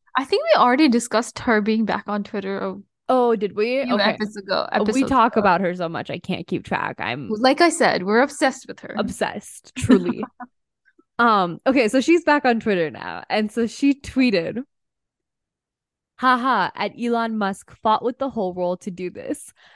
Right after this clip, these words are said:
Speaker 2: Media criticized him and people threatened to leave Twitter. He hasn't even rolled out all features and his ideas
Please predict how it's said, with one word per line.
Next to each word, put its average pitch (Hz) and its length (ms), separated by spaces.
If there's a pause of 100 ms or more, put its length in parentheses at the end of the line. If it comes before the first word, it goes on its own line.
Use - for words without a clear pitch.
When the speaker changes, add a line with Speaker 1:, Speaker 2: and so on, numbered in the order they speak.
Speaker 2:
Media 254 380
criticized 214 600
him 208 160
and - 180
people 220 280
threatened 190 340
to 202 80
leave 98 220
Twitter. - 360 (200)
He 285 240
hasn't 269 320
even 226 260
rolled 196 540
out 196 260 (100)
all 185 320
features 180 460
and 202 100
his 202 160 (140)
ideas 226 640